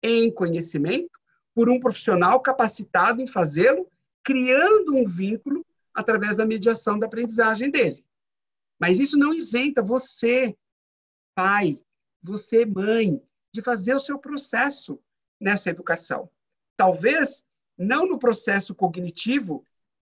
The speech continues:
né, de ensinar a, a fórmula de Bhaskara, mas, é, no processo socioemocional, de como é que você cobra a resiliência do seu filho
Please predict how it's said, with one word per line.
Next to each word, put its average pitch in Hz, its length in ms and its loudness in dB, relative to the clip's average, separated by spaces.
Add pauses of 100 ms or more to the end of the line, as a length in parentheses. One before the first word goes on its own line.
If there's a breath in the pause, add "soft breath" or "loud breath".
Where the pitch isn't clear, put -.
né, 202 260 2
de 170 180 -8
ensinar 175 420 -2
a, 170 80 -2 (140)
a 156 120 -4
fórmula 165 380 0
de 143 120 -8
Bhaskara, - 680 -4 (520)
mas, 180 680 0 (120)
é, 170 160 4
no 190 120 -4
processo 190 460 -4
socioemocional, 226 1000 -6 (760)
de 180 100 -4
como 202 260 0
é 294 120 0
que 311 120 -8
você 254 340 -4
cobra 233 500 2
a - 20 0
resiliência 170 720 -2
do 147 100 -10
seu 147 220 -10
filho 240 420 -12